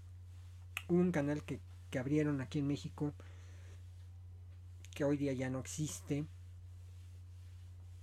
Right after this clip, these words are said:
eh, que se llama Locomotion, en donde pasaban mucho anime.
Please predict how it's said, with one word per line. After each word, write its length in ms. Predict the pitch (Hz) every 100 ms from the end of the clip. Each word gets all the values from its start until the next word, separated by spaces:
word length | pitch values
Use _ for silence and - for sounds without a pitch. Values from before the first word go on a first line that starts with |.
| - - - - - - - - -
eh, 840 | 175 143 131 131 131 135 135 135 135 -
que 80 | -
se 120 | -
llama 140 | 139 139
Locomotion, 680 | 135 139 160 165 - 127 - - - - - - - - - - - - - - - - - -
en 260 | 147 135 131
donde 240 | 131 131
pasaban 400 | 135 131 147 151
mucho 260 | 156 165 165
anime. 380 | 151 147 151